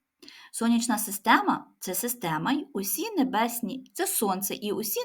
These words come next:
небесні тіла, що обертаються навколо нього по своїх орбітах, а також мі-, міжпланетні пил і газ. Карликова планета — це небесне тіло сферичної форми, що обертається навколо Сонця по орбіті,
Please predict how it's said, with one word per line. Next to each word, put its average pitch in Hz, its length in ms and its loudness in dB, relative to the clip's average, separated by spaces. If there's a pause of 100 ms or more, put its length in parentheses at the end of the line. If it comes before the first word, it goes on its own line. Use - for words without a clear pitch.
небесні 226 440 2
тіла, 175 360 2
що - 200 -4
обертаються 247 600 0
навколо 226 480 -2
нього 170 360 -6 (360)
по 440 100 2
своїх 254 580 0
орбітах, - 520 -4 (320)
а 180 120 -2
також 240 500 4
мі-, 202 200 -4 (160)
міжпланетні 220 920 2
пил 294 520 -2
і 254 140 4
газ. - 420 -8 (560)
Карликова 277 560 2
планета — 277 600 2
це 196 120 -4
небесне 190 520 -2
тіло 233 340 0
сферичної 262 640 -6
форми, 196 460 -4 (240)
що - 180 -4
обертається 214 640 2
навколо 240 440 2
Сонця 196 400 -4
по 220 180 0
орбіті, 196 540 -2